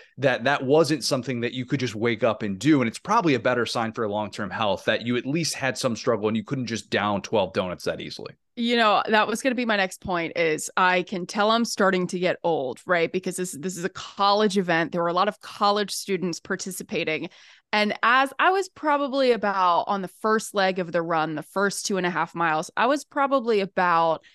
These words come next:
Speaker 2: half a mile from the Krispy Kreme. So hadn't even, hadn't even set eyes on the Krispy Kreme yet.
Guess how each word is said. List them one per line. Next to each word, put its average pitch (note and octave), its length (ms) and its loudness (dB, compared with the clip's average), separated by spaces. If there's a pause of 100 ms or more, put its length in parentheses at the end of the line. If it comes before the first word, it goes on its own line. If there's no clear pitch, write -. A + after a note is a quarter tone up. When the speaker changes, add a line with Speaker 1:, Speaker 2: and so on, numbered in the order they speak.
(200)
Speaker 2:
half C4+ 340 0
a C4 80 0
mile G3+ 360 2 (200)
from G#3+ 340 0
the F3+ 80 -4
Krispy F3+ 400 -6
Kreme. E3+ 340 -8
So F#3+ 200 2
hadn't A#3 340 0
even, A3 300 0
hadn't A3 260 2
even G#3+ 320 -2
set G3 300 2
eyes F#3 280 4
on F3+ 120 -2
the E3 80 -6
Krispy F3+ 280 -8
Kreme E3+ 260 -6
yet. C3+ 280 -6